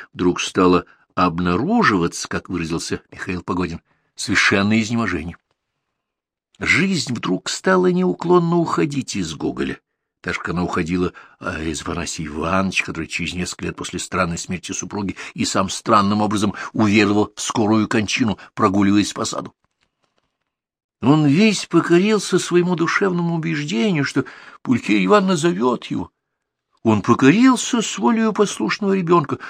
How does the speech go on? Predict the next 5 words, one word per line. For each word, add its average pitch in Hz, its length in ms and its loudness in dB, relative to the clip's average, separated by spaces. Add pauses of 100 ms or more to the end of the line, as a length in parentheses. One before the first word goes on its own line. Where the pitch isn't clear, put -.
(180)
сохнул, 208 840 0 (220)
кашлял, 175 680 0 (200)
таял, - 320 0
как - 220 -2
свечка, - 560 -4